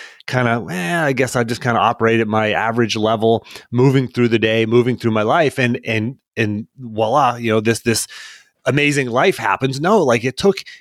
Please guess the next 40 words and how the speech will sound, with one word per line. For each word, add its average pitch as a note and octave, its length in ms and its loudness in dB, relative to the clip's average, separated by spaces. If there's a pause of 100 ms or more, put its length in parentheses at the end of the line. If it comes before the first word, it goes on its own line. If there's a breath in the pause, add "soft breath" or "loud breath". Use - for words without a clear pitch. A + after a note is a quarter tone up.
intentional C#3+ 800 -2
thought, C3+ 320 -2 (200)
intentional B2 680 -4
effort. G2 320 -4
Like, G#2+ 140 -2
I E3 100 2
started, D#3 680 -2 (1040 loud breath)
you C#3 80 -6
know, B2+ 80 -2
shoot, B2 260 2
I A2+ 80 2
was B2+ 220 0
a, A2 200 4 (360 loud breath)
a, G2 560 2
a - 20 -8
small C#3 400 0
town D#3 460 0
kid. D#3 420 0
You D#3 120 2
know, B2 260 2
I, B2+ 180 0 (420)
the, A2+ 360 0
I C3+ 60 -2
didn't D#3+ 180 2
even D#3+ 180 2
have D#3+ 140 0
an B2 60 0
address. B2 520 -2
We A#2 120 2
had C3 100 4
a A2 120 4
rural C#3+ 460 2
route, A2 400 0
R C#3 240 2
D C#3+ 300 0
one. A2 420 0 (200)
That A2 180 0
was A#2 160 2
my A#2+ 420 0
address, G2+ 420 -2